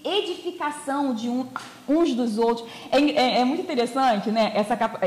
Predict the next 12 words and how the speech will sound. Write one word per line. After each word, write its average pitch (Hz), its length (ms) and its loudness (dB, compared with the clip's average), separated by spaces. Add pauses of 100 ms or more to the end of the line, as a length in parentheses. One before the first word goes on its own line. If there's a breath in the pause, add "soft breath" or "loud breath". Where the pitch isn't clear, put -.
(100)
eu 240 120 -2
acho 269 220 -4
linda 214 300 0
essa 202 120 -4
coisa 190 180 -2
de 190 80 0
igreja, 175 420 -2
gente. 175 400 -4
Eu 190 220 -2
acho 190 300 -4
lindo, 202 720 -2
lindo. 185 520 -2